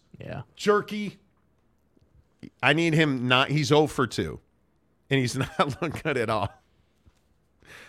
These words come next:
Speaker 2: D G, uh, so you get in trouble now for talking to Art Briles? Yeah, you do.
Speaker 1: You do, yeah.
Speaker 2: Yeah, yeah,
Speaker 1: You
Speaker 2: yeah.
Speaker 1: do.
Speaker 2: That, that, I'm glad you, I'm glad you picked that up. Whew.
Speaker 1: Man.
Speaker 2: I was worried.
Speaker 1: Brilliant.
Speaker 2: <laughs> I thought somebody was gonna defend Jeff Lebby. <laughs> Ooh,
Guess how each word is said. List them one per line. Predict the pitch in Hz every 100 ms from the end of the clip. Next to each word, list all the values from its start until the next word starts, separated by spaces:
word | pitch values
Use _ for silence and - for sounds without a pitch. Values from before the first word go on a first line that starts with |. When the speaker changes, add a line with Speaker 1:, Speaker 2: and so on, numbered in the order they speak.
| - _ _
Speaker 2:
D | - 160 190
G, | 143 190 151 95 -
uh, | 131 147 -
so | - 190
you | 175 180
get | 190 196
in | 196
trouble | - 185 180
now | 170 165
for | 170 165
talking | - 147 147 170
to | 151
Art | 151 151 151
Briles? | 135 131 151 175 -
Yeah, | 139 151 120 _ -
you | 127
do. | 135 131
Speaker 1:
You | - 123
do, | 120 127 113
yeah. | 110 113
Speaker 2:
Yeah, | 120 123
yeah, | 127
Speaker 1:
You | 131
Speaker 2:
yeah. | 123
Speaker 1:
do. | 113 107
Speaker 2:
That, | 139 -
that, | 147 143
I'm | 127 151
glad | 147 160 143
you, | 156 147
I'm | 135
glad | 127 156
you | 139
picked | 165 147
that | 135
up. | 135 -
Whew. | - 320 - - _ _ _ -
Speaker 1:
Man. | 110 110
Speaker 2:
I | 143
was | 131
worried. | 120 135 113 87 - -
Speaker 1:
Brilliant. | 117 120 113 107 -
Speaker 2:
<laughs> | -
I |
thought | 135 147
somebody | - 151 143
was | 131
gonna | 110 131
defend | 113 107 - 156 147
Jeff | 123 107 -
Lebby. | 101 92 87 -
<laughs> |
Ooh, | 123 135